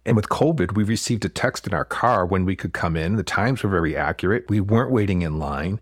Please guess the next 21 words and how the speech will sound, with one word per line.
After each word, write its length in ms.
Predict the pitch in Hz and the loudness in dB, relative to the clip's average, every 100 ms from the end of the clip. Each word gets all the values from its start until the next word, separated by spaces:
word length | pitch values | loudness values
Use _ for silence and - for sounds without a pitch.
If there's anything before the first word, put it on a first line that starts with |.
| - | -2
And 120 | 127 | 0
I 60 | 131 | 0
think 220 | - 160 | 0 -2
the 80 | 160 | -2
cat's 260 | 151 156 | 0 -2
been 160 | - 143 | 0 0
out 140 | 139 | 0
of 40 | 135 | 0
the 60 | |
bag 320 | 131 131 170 220 | 0 0 0 0
a 60 | |
little 180 | 90 80 | 0 0
bit, 300 | 71 73 85 | 0 -2 -2
and 220 | 90 95 | -2 0
I 80 | 90 | 0
think 180 | 95 110 | -2 -4
people 260 | - 120 113 | -2 -2 0
are 40 | |
gonna 180 | 110 107 | 0 0
have 240 | 104 104 | 0 0
expectations 300 | 104 - 107 | 0 -2 -4